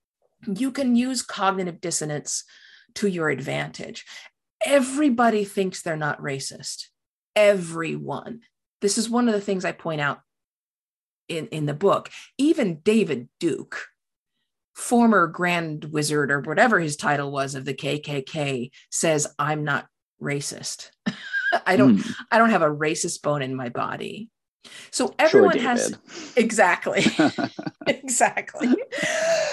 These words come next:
Speaker 1: So everyone has this image of themselves that they are rational and, uh, and fair and inclusive and not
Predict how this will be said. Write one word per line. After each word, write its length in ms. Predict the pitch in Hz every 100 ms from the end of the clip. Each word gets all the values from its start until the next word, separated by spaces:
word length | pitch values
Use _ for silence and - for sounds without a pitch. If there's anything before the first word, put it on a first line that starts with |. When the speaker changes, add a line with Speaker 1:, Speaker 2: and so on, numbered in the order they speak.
| -
Speaker 1:
So 520 | - 302 269 262 - - -
everyone 400 | 392 440 415 330
has 220 | 302 247
this 180 | 233 -
image 340 | 226 226 220 202
of 100 | 185
themselves 520 | 165 165 175 160 151
that 200 | 165 160
they 180 | 196 226
are 200 | - 151
rational 840 | 143 147 165 185 - 262 311 370 381 _ _ _ - - _ -
and, 480 | 175 160 151 147 - -
uh, 500 | 143 143 139 113 151 _ _ _ _ _
and 240 | 170 156 143
fair 760 | - - 170 160 180 262 320 _
and 140 | 175 160
inclusive 800 | 143 - - 160 151 226 262 -
and 240 | 190 170 160
not 260 | 156 143